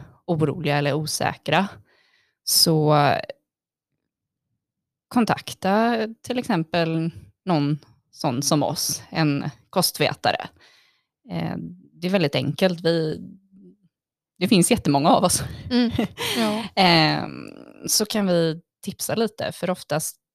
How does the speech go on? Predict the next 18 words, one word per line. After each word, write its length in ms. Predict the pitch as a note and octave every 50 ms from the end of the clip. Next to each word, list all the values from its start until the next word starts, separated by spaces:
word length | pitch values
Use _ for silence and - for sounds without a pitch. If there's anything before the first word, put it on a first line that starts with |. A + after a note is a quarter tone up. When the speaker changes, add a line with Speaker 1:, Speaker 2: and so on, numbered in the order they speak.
| _ _ _
Speaker 1:
så 320 | - - - - - -
krävs 380 | G3 - - F#3 B2 A#2+ - -
det 100 | - G#3+
inte 220 | G#3 G3+ - -
så 140 | D#3+ - -
mycket 400 | D#3 D#3 D#3 _ - - C#3+ C#3
förändring 640 | - - D#3+ D3+ - - - - D#3+ F3 G#3 A3 G#3+
i 60 | A3+ A#3
kosten. 500 | - - - - - - - - - - - _ _ - - - - _ _ _
Speaker 2:
Mm. 220 | A#3+ A3+ A3 A3+ _
Speaker 1:
Det 60 | -
är 40 | F#3+
ganska 280 | F#3 G3 F#3 - - -
enkla 560 | - F3 D#3 C#3+ - - - D3 D#3+ F3 G3+ - - - - _ _ _ _ _ _ _ _ _ _ _ _
grejer, 280 | - G3 F3 C3 - -
så 140 | D3 - C#3+
att 100 | C#3+ -
säga. 340 | - D3 - - - -